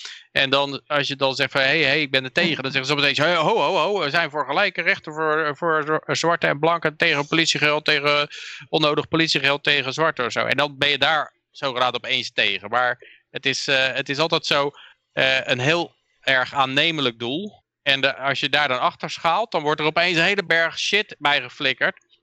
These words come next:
En als je dan zegt van, hé, maar dat vind ik niet oké, dan, dan gaan ze opeens weer terug naar het originele, eh, verhaal. En, eh, als je daar dan tegen bent, ben je een vuile racist. Eh,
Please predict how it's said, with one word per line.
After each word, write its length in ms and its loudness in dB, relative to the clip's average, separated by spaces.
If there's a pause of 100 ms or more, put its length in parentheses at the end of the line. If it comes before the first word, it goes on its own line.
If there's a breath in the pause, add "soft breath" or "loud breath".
(120)
En 120 0
als 180 0
je 160 0
dan 180 0
zegt 160 0
van, 120 -2
hé, 180 2
maar 100 0
dat 220 -4
vind 140 -4
ik 80 -2
niet 160 2
oké, 340 0
dan, 280 -2
dan 180 0
gaan 160 0
ze 60 -6
opeens 240 0
weer 120 -2
terug 220 -4
naar 180 -2
het 120 -4
originele, 540 2 (440)
eh, 320 0
verhaal. 640 -2
En, 280 -2
eh, 220 2
als 80 0
je 60 -4
daar 160 2
dan 100 -2
tegen 280 0
bent, 160 -2
ben 100 0
je 100 0
een 100 -4
vuile 240 0
racist. 480 -4
Eh, 80 -10